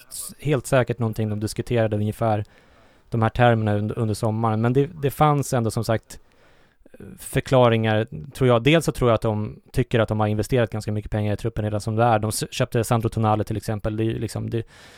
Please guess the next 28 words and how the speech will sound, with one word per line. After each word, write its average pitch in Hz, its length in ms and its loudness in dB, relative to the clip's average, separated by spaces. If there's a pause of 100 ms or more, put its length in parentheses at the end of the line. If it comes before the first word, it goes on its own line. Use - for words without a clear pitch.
(200)
visst, 117 220 0
det 127 80 -10
var 113 120 0
inte 113 160 0
jätte-, 117 360 2
jättemycket 131 360 0
pengar, 101 200 -2
men 110 140 -2
det 113 60 0
är - 20 2
ändå 110 120 0
en 104 80 -2
ganska 107 600 -4
substantiell 110 760 -2
affär. 107 480 0
De, 110 320 -6 (260)
eh, 123 280 -4 (120)
per-, 131 440 0
alltså, 123 360 0
köpte - 320 -4
väl 113 200 4
Rebic 117 640 0
till 113 120 -4
slut 110 240 -4
där, 110 420 -4
eller 110 160 -2
bytte 110 300 -4
med, 107 240 -4